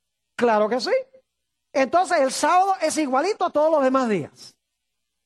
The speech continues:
Sí y no. Yo pregunto, ¿el árbol de la ciencia del bien y el mal se parecía a todos los demás árboles? Claro que sí.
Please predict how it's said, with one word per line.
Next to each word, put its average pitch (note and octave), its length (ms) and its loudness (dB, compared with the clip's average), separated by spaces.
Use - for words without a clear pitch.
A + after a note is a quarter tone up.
Sí C#4 480 -8
y F3 140 -10
no. F#3 240 -8
Yo A3+ 100 -2
pregunto, C#4+ 400 -4
¿el A3+ 140 -8
árbol D#4+ 340 -2
de B3+ 100 -4
la A3+ 80 -2
ciencia C#4+ 420 -6
del A#3+ 180 -4
bien A3+ 220 -4
y B3+ 60 -2
el A#3 80 -4
mal F#3 180 -2
se G3 140 -6
parecía F#3+ 400 -4
a - 20 -10
todos B3+ 200 -4
los A#3+ 80 -2
demás A#3 260 -4
árboles? C#4 340 -6
Claro D#3+ 260 0
que A3 100 -6
sí. F4 180 -12